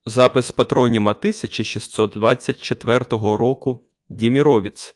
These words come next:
Ім'я Ждимир також пов'язане з назвою закарпатського села Ждимир, яке розташоване на одноіменній річці Ждимир, що є лівою притокою річки Вичі басейну річки Латориці,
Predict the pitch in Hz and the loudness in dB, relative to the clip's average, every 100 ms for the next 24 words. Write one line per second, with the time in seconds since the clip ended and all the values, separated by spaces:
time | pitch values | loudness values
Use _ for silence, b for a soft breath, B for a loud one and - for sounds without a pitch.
0 | - 120 120 101 - 127 151 151 196 190 | -4 0 2 2 0 0 0 0 -2 0
1 | 131 - - 107 131 135 131 123 123 110 | -2 -2 -4 0 0 2 0 -2 -2 0
2 | 113 113 104 101 104 - - - 107 - | 0 0 -2 -2 -4 -6 -6 -2 -4 -4
3 | - 104 104 101 87 - - 104 117 127 | -10 -8 -8 -6 -6 -6 -8 -6 -4 -6
4 | - _ 113 110 120 104 104 - - 117 | -12 _ -2 2 2 0 -2 -8 -2 0
5 | 123 117 107 104 104 113 117 107 104 101 | 2 0 0 -2 -2 -2 0 0 -2 -2
6 | 147 196 - 104 120 120 160 160 - - | -4 -8 -8 -10 -2 -2 0 -2 -6 -4
7 | 110 110 110 139 117 110 - 110 - 104 | -2 0 -2 -2 -2 -2 -4 -6 -2 -2
8 | - 104 110 196 - - 101 107 - 107 | -2 -2 -2 -4 -6 -6 -4 -4 -6 -4
9 | 104 - 107 107 104 113 117 - 107 104 | -4 -2 -2 -2 -2 -4 -6 -6 -4 -2
10 | 160 - 135 104 - | -2 -2 -4 -6 -10